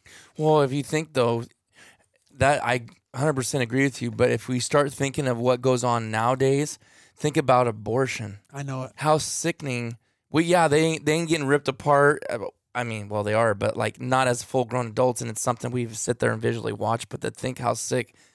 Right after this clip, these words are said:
Speaker 2: Yeah.
Speaker 1: the world is that are doing that to brand new life, innocent, helpless
Speaker 2: Yeah.
Speaker 1: babies.
Speaker 2: I,
Speaker 1: Um,
Speaker 2: I
Speaker 1: they
Speaker 2: don't
Speaker 1: passed something.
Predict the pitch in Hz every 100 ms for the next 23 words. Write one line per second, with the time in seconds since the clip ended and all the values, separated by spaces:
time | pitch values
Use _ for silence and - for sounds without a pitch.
0 | _ _ - 156 131 - _ 165 151 147
1 | 151 156 147 156 131 120 127 123 120 131
2 | 131 127 120 113 131 131 135 131 131 123
3 | 123 127 - 131 127 - 127 131 _ _
4 | _ - 135 147 139 135 131 - - -
5 | _ 143 110 _ _ _ - 151 120 -
6 | - - - _ - 151 135 127 139 147
7 | 226 233 202 190 - 190 175 156 147 143